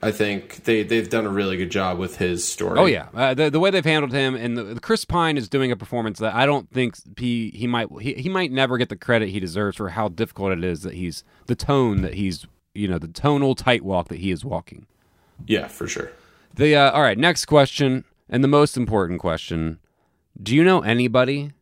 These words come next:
Speaker 2: or have you read anywhere, someone who enjoys The Incredible Hulk as much as I do? The Edward Norton one.
Speaker 1: <laughs>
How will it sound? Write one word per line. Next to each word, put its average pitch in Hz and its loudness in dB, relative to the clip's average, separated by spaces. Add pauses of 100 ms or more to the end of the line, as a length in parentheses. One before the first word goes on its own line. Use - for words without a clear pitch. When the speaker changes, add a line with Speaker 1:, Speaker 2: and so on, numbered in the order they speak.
(560)
Speaker 2:
or 110 2
have 113 2
you 117 4
read 120 4
anywhere, 101 2 (1120)
someone 143 2
who 131 4
enjoys 113 4
The 107 0
Incredible 104 0
Hulk 90 -2
as 80 -4
much 85 -4
as 80 -4
I 80 -2
do? 58 -10 (480)
The 110 6
Edward 123 4
Norton 98 0
one. - -16 (640)
Speaker 1:
<laughs> - -10